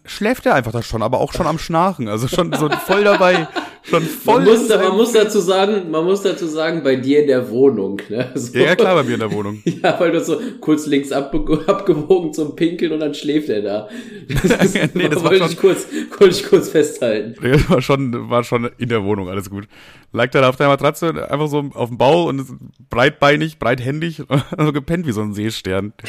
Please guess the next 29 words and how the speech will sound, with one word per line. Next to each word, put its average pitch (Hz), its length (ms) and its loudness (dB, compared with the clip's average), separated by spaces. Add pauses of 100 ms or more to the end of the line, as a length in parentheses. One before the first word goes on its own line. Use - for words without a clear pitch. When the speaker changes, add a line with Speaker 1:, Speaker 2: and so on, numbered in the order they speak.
(140)
Speaker 2:
<laughs> - 480 -4 (1500)
Speaker 1:
Ohne 139 220 0
Decke, 135 280 0
Speaker 2:
Oder 127 80 -4
Speaker 1:
ohne 151 120 -2
Kissen, 160 380 -6
so 143 140 0
einfach 135 380 -2 (100)
hin, 151 360 -6
zack, 123 360 -2
weg. 104 240 -6
Speaker 2:
Ja, 120 300 2
aber 120 240 0
immerhin 139 320 2
nicht 139 140 4
in 120 80 0
der 113 160 -4
Jeans. 120 640 -6
Also, 120 420 0 (140)
das 123 180 -2
finde 147 200 4
ich, 151 120 0 (180)
<laughs> - 160 -6
das, - 240 -4
das 131 180 -2
finde 143 180 -2
ich 135 100 -4
ist 131 160 -4
einer, 127 400 -2